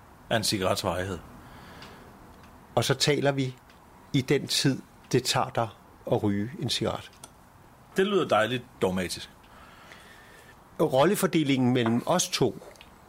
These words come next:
Speaker 2: må så være, at jeg, jeg ved ikke særlig meget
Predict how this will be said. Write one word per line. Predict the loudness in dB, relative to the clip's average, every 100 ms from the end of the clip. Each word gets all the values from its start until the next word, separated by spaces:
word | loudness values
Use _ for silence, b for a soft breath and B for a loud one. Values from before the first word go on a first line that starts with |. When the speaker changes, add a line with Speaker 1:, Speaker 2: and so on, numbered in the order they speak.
| -18
Speaker 2:
må | -12 -6 0 2 2
så | 2
være, | 2 2 2 -2 -6 -20 -20 -20 B B B B B B B -20 -20 -20 -20 -4
at | -2 0
jeg, | -2 0
jeg | -2 -2 2
ved | 2 2 -2 -18 -20 -20 -20 -20 -20 -20 -20 -20 -18 -2
ikke | 0 0 -2
særlig | -2 -2 -2 -2
meget | -4 -4 -6